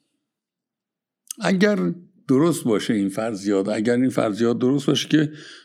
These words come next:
ما یک، در یک دنیای بسیار ناآرام با مسائلی که قبلاً هم بودن، مسائل جدیدی که اضافه شدن و مسائلی که بودن یه حدی وخامت داشتن و وخامتاش بیشتر شده،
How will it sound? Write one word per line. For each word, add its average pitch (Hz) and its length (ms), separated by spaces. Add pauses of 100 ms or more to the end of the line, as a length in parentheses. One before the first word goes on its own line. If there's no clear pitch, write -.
ما 127 200
یک، 139 380
در 120 220
یک 143 300
دنیای 135 680
بسیار 135 760
ناآرام 147 920 (840)
با 135 200
مسائلی 143 720
که 131 420 (160)
قبلاً 123 480
هم 123 220
بودن، 165 500
مسائل 123 720
جدیدی 120 460
که 175 180
اضافه 160 320
شدن 170 420
و 143 80
مسائلی 131 480
که 185 140
بودن 165 520
یه 127 140
حدی 151 340
وخامت 127 540
داشتن 170 340
و 143 80
وخامتاش 113 800
بیشتر 110 420
شده، 185 540